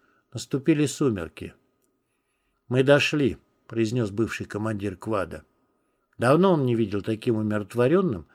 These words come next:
спокойным и гордым. Правда, артист подозревал, что прозвучавшее "мы" относилось не только к ним двоим. "Готов?" "Да". "Тогда пошли". Они зашагали через луг,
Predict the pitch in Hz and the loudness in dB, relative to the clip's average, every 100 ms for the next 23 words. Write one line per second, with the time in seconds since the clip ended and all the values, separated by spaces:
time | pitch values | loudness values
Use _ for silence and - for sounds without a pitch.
0 | _ _ - - 110 - 170 147 95 82 | _ _ -12 -2 -2 4 4 4 0 -8
1 | - 110 107 139 95 90 73 _ _ _ | -10 -4 4 4 4 -4 -12 _ _ _
2 | _ _ _ - 127 156 160 156 147 - | _ _ _ 0 4 6 6 4 0 0
3 | 226 220 - 123 123 104 123 120 107 90 | -2 -2 -2 0 2 4 4 4 2 -2
4 | - 110 113 110 117 - 139 123 - 120 | -6 -6 -4 -2 -2 0 0 0 -2 0
5 | 147 208 190 _ _ _ - 113 107 120 | 2 2 0 _ _ _ -12 -8 -2 -2
6 | 117 151 135 - 147 151 160 120 - - | 0 2 2 2 -4 2 2 2 -2 -8
7 | 107 87 95 98 101 80 76 _ _ _ | -8 -6 -4 -2 -2 -6 -14 _ _ _
8 | _ _ _ _ - 120 135 202 226 - | _ _ _ _ 0 4 6 8 6 2
9 | _ _ _ _ _ _ - 113 98 - | _ _ _ _ _ _ 2 2 2 -2
10 | _ _ _ _ _ _ - 147 170 165 | _ _ _ _ _ _ 2 6 8 8
11 | 143 131 - 104 80 _ _ _ _ _ | 6 2 -2 -6 -8 _ _ _ _ _
12 | _ _ - - 143 208 170 147 160 156 | _ _ -12 0 4 6 4 2 0 6
13 | 170 151 123 - 117 117 110 147 185 | 6 6 2 2 2 2 2 2 0